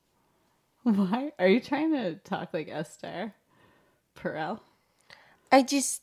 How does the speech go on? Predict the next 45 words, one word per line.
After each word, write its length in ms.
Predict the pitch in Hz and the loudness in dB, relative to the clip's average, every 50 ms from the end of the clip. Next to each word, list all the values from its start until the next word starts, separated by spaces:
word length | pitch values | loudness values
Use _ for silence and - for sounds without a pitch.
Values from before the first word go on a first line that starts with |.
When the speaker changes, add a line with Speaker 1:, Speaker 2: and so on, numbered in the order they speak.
| _ _ | _ _
Speaker 2:
think 280 | 311 320 302 - - - | 4 4 4 2 -4 2
that 500 | - 254 240 233 226 220 220 - _ - - - _ _ _ _ _ _ | 6 8 10 10 10 8 4 -6 _ -12 -12 -12 _ _ _ _ _ _
in 140 | - 247 247 | 4 6 6
order 280 | 247 247 247 247 254 247 | 6 6 6 4 4 2
to 420 | 247 _ - - 233 233 220 202 - | 2 _ -4 0 2 2 2 2 2
understand 1000 | - 208 208 214 202 196 190 - - - 202 196 190 190 190 196 - 196 202 - - _ _ _ _ _ _ _ _ _ _ _ - - - | 2 2 2 2 0 -2 -4 -6 -4 0 2 2 4 2 2 0 0 -2 -4 -6 -10 _ _ _ _ _ _ _ _ _ _ _ -20 -20 -6
how 180 | - 190 190 190 | 0 2 2 2
you 380 | 190 190 202 233 262 277 277 | 2 0 2 4 4 4 4
feel, 760 | 262 - - - 202 185 180 180 175 175 175 175 175 175 170 - | 2 0 -4 -2 0 2 4 4 4 4 2 0 0 -4 -6 -6
you 120 | - 208 208 | -2 2 4
need 220 | 208 202 196 196 - | 4 4 4 2 0
to 200 | - 180 175 175 - _ | -2 -2 -2 -4 -6 _
talk 300 | - 214 214 208 - - | 2 2 2 2 0 -4
about 460 | 190 175 175 185 196 220 254 247 - | -6 0 2 2 4 4 2 0 -2
it. 400 | 208 180 175 180 180 - - - _ _ _ _ _ _ _ _ _ - | -2 -2 0 -2 -2 -4 -14 -20 _ _ _ _ _ _ _ _ _ -4
Speaker 1:
I'll 100 | 220 202 | -2 0
never 320 | 202 196 202 214 262 247 | 2 0 2 2 0 -2
forget 360 | 220 - - 190 185 180 175 | -2 -2 -2 0 0 0 0
the 100 | - 185 | 0 -4
day 360 | 175 180 170 165 160 160 160 160 | -2 0 0 2 2 2 2 0
I 40 | |
heard 300 | 160 156 165 160 156 151 | -2 -2 -4 -4 -6 -6
her 180 | 151 165 160 165 | -6 -8 -8 -8
tell 360 | 156 - - 175 156 156 156 156 | -10 -10 -10 -6 -4 -2 -2 -2
a 80 | 151 | -2
woman 480 | 151 151 156 160 156 147 147 156 160 156 - _ _ _ _ _ _ _ _ _ _ _ _ _ _ _ _ _ _ _ _ | -2 -2 -2 -2 -4 -4 -4 -4 -6 -8 -10 _ _ _ _ _ _ _ _ _ _ _ _ _ _ _ _ _ _ _ _
or 120 | - 180 175 | -2 -2 0
ask 340 | - 160 165 165 - - - | 2 2 2 2 0 0 0
a 60 | 180 | 2
woman 320 | 165 160 160 156 156 156 151 | 2 2 2 2 2 0 0
if 120 | 156 156 | -2 -4
she 180 | - - 165 160 | -4 -4 -2 -2
masturbates, 960 | 156 131 123 156 160 - - - 180 170 175 185 185 202 208 190 - - - - | -2 -2 -2 -2 -4 -4 -4 -4 -4 -2 -2 -2 -2 -2 -4 -6 -10 -14 -14 -8
and 160 | - 175 175 | -4 -2 -2
the 60 | 165 | 0
woman 340 | 165 160 160 160 165 165 165 | 0 0 0 0 0 -2 -2
was 140 | 160 160 - | -4 -6 -6
like, 260 | 165 165 160 165 160 - - | -8 -8 -8 -8 -10 -10 -8
"Oh, 180 | 214 220 214 208 | -4 -2 -2 -2
not 200 | 208 208 202 190 - | -2 -2 -2 -4 -4
really." 460 | 175 170 170 170 170 170 165 165 - - | -4 -2 -2 -2 -2 -2 -2 -4 -4 -4
And 140 | 165 165 170 | -4 -2 -2
then 140 | 160 156 160 | -2 -4 -4
she's 200 | - 165 160 165 | -6 -8 -8 -6
like, 180 | 160 160 170 | -8 -8 -10